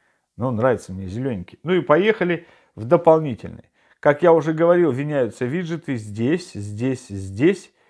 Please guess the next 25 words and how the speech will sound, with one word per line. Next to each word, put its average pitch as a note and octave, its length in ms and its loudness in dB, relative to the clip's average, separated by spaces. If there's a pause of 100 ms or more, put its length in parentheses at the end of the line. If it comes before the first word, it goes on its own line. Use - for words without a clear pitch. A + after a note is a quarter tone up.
(420)
И F#3+ 280 0
вот C3 320 0
здесь, C#3 440 -4
и C3+ 60 -4
здесь, E3 340 -2
и A#2 140 -4
здесь D#3 360 -4
выбор C#3+ 340 0
я-, A#2 400 0
ярлыка C3 520 0
любого A#2+ 400 -2
приложения. A2 560 -6 (400)
Вы D3 160 0
можете C#3 380 -2
выбрать D#3+ 320 -2
все E3 340 -2
на B2+ 180 -4
свое C3+ 360 0
усмотрение D#3+ 800 -4
и F3 160 -4
что-то D3 500 -2
понравившееся C#3+ 720 0
вам C3+ 300 0 (1160)
здесь G#2 540 -4
оставить. A2+ 580 0